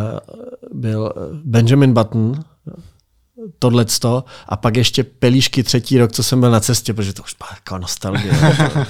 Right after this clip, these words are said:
A ono to bylo, eh, když mi bylo sedmnáct, tak mi umřela máma. A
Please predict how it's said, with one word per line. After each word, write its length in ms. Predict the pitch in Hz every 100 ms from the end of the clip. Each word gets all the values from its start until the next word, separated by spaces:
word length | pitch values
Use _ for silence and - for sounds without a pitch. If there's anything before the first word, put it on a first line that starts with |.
| 139 - 131 107 123 107 139 104 139 104 139 - - - - - - - -
A 480 | 107 104 101 104 - _ _ _ _ _ _ _ _ _ -
ono 200 | 123 123
to 80 | 131
bylo, 260 | 139 147 - 101 101
eh, 40 |
když 180 | 110 117
mi 100 | 139
bylo 160 | 147 135
sedmnáct, 520 | 113 101 104 123 -
tak 120 | 120
mi 80 | 117
umřela 300 | 120 113 120
máma. 440 | 101 92 90 101 - _ _ _ _ _ _ _
A 440 | 98 98 95 92